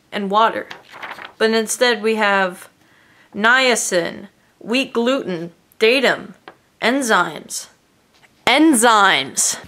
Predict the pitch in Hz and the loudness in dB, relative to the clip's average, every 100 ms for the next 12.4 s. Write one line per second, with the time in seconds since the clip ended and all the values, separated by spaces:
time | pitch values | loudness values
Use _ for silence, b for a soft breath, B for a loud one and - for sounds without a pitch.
0 | - 269 311 320 320 320 247 - _ _ | -2 0 2 0 2 0 -2 -14 _ _
1 | _ _ _ _ _ _ _ - - _ | _ _ _ _ _ _ _ -14 -14 _
2 | - 214 - 285 339 330 330 339 381 359 | -18 -12 -10 -6 -6 -4 -2 -2 0 0
3 | 269 262 330 285 294 302 311 311 320 320 | -2 -2 -4 0 2 2 2 0 -2 -8
4 | b b b b b b 247 330 277 214 | b b b b b b -2 2 2 0
5 | - - - _ _ b b b - 254 | -6 -16 -18 _ _ b b b -2 -2
6 | 233 277 269 - - - _ _ _ b | 0 2 2 -2 -12 -16 _ _ _ b
7 | b b _ _ _ - - 320 320 320 | b b _ _ _ -6 2 2 4 2
8 | 320 311 - - - 294 320 311 - 233 | 0 -6 -10 -10 0 2 2 -2 -10 -12
9 | 220 - - - - - - - - - | -12 -12 -14 -14 -16 -16 -16 -16 -20 -20
10 | - - - - - - - 320 427 427 | -8 -8 -8 -16 -16 -8 -2 4 6 6
11 | 381 359 339 311 277 277 - 294 - 220 | 6 4 2 2 0 -2 -4 -4 -4 -6
12 | 247 311 311 294 | -2 -2 -2 -6